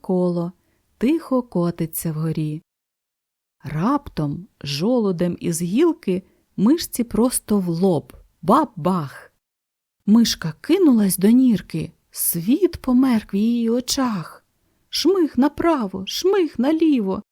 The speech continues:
страшно, загубилась путь. Серце стерпло, затремтіло, небо валиться, мабуть. І давай вона тікати,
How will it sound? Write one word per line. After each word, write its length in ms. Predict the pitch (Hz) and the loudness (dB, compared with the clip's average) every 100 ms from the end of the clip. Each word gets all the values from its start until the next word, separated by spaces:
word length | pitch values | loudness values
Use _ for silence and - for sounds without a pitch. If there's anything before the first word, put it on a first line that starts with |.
| _ _ | _ _
страшно, 920 | - - 302 339 302 - - 196 185 | -10 0 2 2 0 -4 -2 -4 -4
загубилась 840 | - 247 254 269 302 311 311 311 | -2 0 0 -2 -2 -2 -2 -4
путь. 580 | - - 302 240 208 - _ _ _ _ _ | -8 -2 -2 -2 -4 -12 _ _ _ _ _
Серце 500 | - - 240 - 240 | -6 -4 -4 -4 -6
стерпло, 760 | 233 - 294 294 233 - 208 | -6 -2 0 0 -4 -6 -4
затремтіло, 1080 | 202 247 247 320 302 - - 311 277 214 196 - _ _ _ _ | -2 -4 -2 -2 -2 -4 -4 0 0 0 -2 -6 _ _ _ _
небо 560 | 170 233 330 339 311 311 | 0 2 4 2 0 0
валиться, 760 | 302 302 269 233 233 - 254 | 2 0 0 -2 -4 -6 -2
мабуть. 680 | 233 277 262 254 208 - - _ _ _ _ _ _ _ _ _ _ 294 | 0 -2 -2 -4 -6 -12 -20 _ _ _ _ _ _ _ _ _ _ 0
І 140 | 349 | 2
давай 540 | 262 262 226 208 202 | 2 0 0 0 0
вона 300 | 190 185 180 | 0 0 -2
тікати, 800 | 180 185 - 175 170 165 160 180 | -2 -6 -6 -6 -6 -6 -10 -12